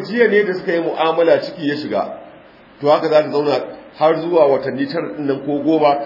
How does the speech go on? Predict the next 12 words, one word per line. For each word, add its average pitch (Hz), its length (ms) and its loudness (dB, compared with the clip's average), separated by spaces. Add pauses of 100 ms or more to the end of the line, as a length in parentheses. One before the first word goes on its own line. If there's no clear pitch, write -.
(120)
da 113 80 -6
gwadon 147 240 2
yadda 156 280 -2
Allah 143 320 2
ya 143 100 2
yanka 151 280 0
mata 131 300 -2 (300)
ta 113 80 -10
kammala 143 380 -4
idda 120 340 -6
a - 100 -6
haka. 82 220 -14